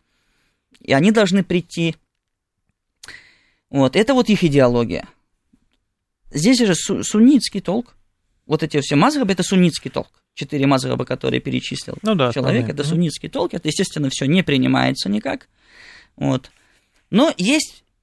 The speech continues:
Speaker 1: и ответвление этих людей – например, тех же, э, людей, которые приписывают себя к шиитам, которые абсолютно практически ничем не отличаются от,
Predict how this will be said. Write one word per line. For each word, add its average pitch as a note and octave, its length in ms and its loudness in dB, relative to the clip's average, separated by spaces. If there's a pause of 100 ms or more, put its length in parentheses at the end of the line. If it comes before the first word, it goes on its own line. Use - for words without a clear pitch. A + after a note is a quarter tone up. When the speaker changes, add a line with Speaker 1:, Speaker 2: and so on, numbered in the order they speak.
(180)
Speaker 1:
и G#3+ 160 0
ответвление G3 800 0
этих - 260 -10
людей – F3+ 420 -2 (720)
например, D3 300 -2
тех F3 220 0
же, D3+ 240 -6 (140)
э, - 460 -4 (640)
людей, E3+ 260 0
которые D3+ 280 -2
приписывают D#3 460 -4
себя C#3+ 180 -2
к - 60 -8
шиитам, D4 480 -4 (460)
которые B3+ 300 -2
абсолютно A3 400 -2
практически - 300 -6
ничем F#3 280 0
не F3 60 0
отличаются D3+ 760 -2 (440)
от, C3+ 300 -10